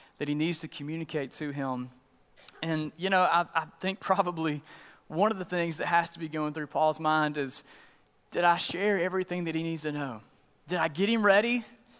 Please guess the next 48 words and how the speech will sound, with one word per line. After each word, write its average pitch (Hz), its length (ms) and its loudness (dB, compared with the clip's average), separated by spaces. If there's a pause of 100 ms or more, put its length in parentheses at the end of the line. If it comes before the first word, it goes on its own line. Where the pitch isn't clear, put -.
(260)
Is 165 160 -4
he, 226 140 2
is 196 200 0
he 220 140 2
equipped 220 640 4
to 196 120 0
do 190 200 -2
this 196 200 -4
on 185 220 0
his 180 180 -4
own? 190 300 2
Did 175 140 2
I, 165 220 6 (420)
did 180 100 2
I 175 80 6
live 170 300 4
a 214 40 6
good 214 200 4
life? 196 240 8
Did 190 100 4
I, 185 160 4
was 175 180 -2
I 202 140 6
a - 20 2
great 202 300 2
example 190 420 0
for 175 160 -4
him? 156 200 -2
Because 170 400 6
I 175 80 6
think 202 260 0
if 180 140 0
any 220 180 0
of 196 80 -4
you 185 260 0 (340)
know 175 200 4
this, 175 400 6
it's 175 140 -6
that 160 360 4
children 214 500 4
imitate 185 520 0
their 156 140 -2
parents. - 580 -4 (800)
Whether 165 320 4
it's - 340 0 (140)
the 147 160 0
good 160 260 2
stuff - 460 4